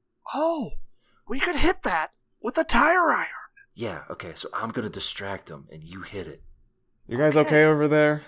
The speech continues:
Speaker 2: Yeah, yeah,
Speaker 1: We're
Speaker 2: totally
Speaker 1: more than
Speaker 2: fine.
Speaker 1: okay.
Speaker 2: Just having a conversation about the podcast before we record again.
Speaker 1: Okay, so I hit him.
Speaker 2: Yeah, you
Speaker 1: and
Speaker 2: hit
Speaker 1: distract him.
Speaker 2: Yeah, you hit him from the back,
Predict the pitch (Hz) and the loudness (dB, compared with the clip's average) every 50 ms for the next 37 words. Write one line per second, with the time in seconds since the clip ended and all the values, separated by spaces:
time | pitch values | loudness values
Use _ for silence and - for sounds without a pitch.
0 | - _ _ - 101 113 - - - 95 131 160 202 214 147 95 98 113 127 151 | -18 _ _ 0 0 0 0 0 4 8 10 10 12 12 10 10 8 8 8 8
1 | 165 165 160 - 151 151 156 151 120 92 85 85 - 170 143 143 139 135 127 - | 8 6 6 6 8 8 8 8 6 4 2 -2 -2 -2 0 0 -2 -4 -8 -12
2 | _ - - - 120 117 117 123 117 - - 104 113 131 131 143 - - 101 107 | _ -18 -4 0 2 4 4 4 4 4 4 2 4 4 2 0 0 2 2 2
3 | 107 107 - 120 110 107 107 107 107 92 - 104 92 107 113 - 120 - 143 135 | 0 0 -4 -4 -4 -4 -6 -8 -8 -6 -2 2 4 4 4 4 2 4 6 8
4 | 135 131 - 117 98 101 101 - 110 95 104 101 101 104 101 98 101 - 135 131 | 8 6 6 4 4 4 4 2 -2 -2 0 0 2 2 2 0 0 0 0 0
5 | 135 127 95 101 87 87 85 85 80 - _ _ _ _ _ _ _ _ _ _ | 2 0 0 -2 -2 -2 -2 -4 -6 -12 _ _ _ _ _ _ _ _ _ _
6 | _ _ _ _ _ _ - - - - - 131 - - - 139 135 131 135 135 | _ _ _ _ _ _ -20 -20 -20 -20 -20 -20 -20 -18 -16 -12 -10 -8 -8 -8
7 | 147 - - 156 151 165 185 196 _ _ _ _ _ _ _ _ _ - - 87 | -10 -10 -12 -12 -10 -12 -12 -14 _ _ _ _ _ _ _ _ _ -12 -12 -10
8 | 85 76 90 85 - 113 - - - - - 165 156 - _ - - _ _ - | -10 -10 -6 -4 -4 -4 -4 -6 -10 -12 -12 -12 -12 -12 _ -20 -20 _ _ -12
9 | - 95 87 - - 160 - 110 113 127 127 131 147 151 156 156 - 104 87 82 | -10 -10 -8 -8 -10 -6 -2 -2 -2 -2 -2 -4 -6 -6 -4 -4 -2 -2 -2 -2
10 | 85 - - - - | -4 -4 -6 -10 -18